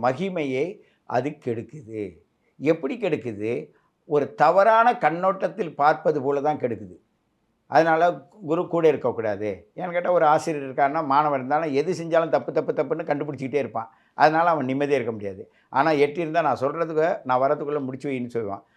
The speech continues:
அதனால இவருக்கு பிறவி எண்ணும் விதி எண்ணும் எப்படி அமைஞ்சதுனாக்க எட்டுன்னும் அது முப்பத்தெட்டுன்னு அமைஞ்சதுனால இவருக்கு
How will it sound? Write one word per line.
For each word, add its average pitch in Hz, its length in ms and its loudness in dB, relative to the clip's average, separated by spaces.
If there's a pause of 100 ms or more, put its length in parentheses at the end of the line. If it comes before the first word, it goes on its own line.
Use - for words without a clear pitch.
(100)
அதனால 110 500 0
இவருக்கு 113 400 -6
பிறவி 156 420 -4
எண்ணும் 113 340 -8 (280)
விதி 147 320 -4
எண்ணும் 147 220 -2
எப்படி 123 300 -2
அமைஞ்சதுனாக்க 107 760 -6
எட்டுன்னும் 113 580 -8 (160)
அது 117 180 -8
முப்பத்தெட்டுன்னு 117 760 -4
அமைஞ்சதுனால 98 600 -10 (400)
இவருக்கு 127 440 -4